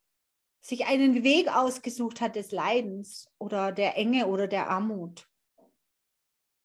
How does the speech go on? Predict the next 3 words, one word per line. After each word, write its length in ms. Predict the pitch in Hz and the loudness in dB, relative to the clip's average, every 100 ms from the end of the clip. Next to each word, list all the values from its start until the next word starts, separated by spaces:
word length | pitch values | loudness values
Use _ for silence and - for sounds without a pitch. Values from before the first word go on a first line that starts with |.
| _ _ _ _ _ _ _ _ _ _ _ | _ _ _ _ _ _ _ _ _ _ _
Aber 480 | 226 240 226 196 185 _ _ _ _ - | 0 4 4 2 -4 _ _ _ _ -8
es 180 | 214 - _ | -8 -8 _
gibt 680 | - 185 262 - - - - | 4 4 4 -2 -14 -14 -14